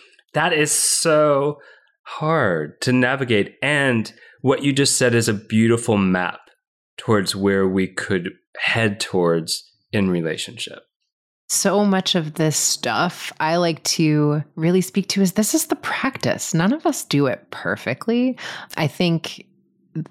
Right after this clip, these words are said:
Speaker 2: there's just something about, like, holding these larger truths to be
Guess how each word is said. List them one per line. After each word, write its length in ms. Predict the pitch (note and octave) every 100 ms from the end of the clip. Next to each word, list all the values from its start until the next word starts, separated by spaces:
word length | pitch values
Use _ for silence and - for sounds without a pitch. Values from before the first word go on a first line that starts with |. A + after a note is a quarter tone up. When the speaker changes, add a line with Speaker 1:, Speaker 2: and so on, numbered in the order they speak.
| -
Speaker 2:
there's 240 | F3+ E3 -
just 260 | G3 F#3
something 720 | - A3+ - G#3+ G3+ F#3+ F3 - -
about, 360 | D#3 D#3 D#3
like, 160 | C3+ C#3
holding 420 | - D#3 D#3 D3+
these 180 | C#3+ C3
larger 420 | C3 C3 C3 C3+
truths 460 | B2+ - C#3 D3 -
to 140 | -
be 480 | E3 C3+ C3 B2+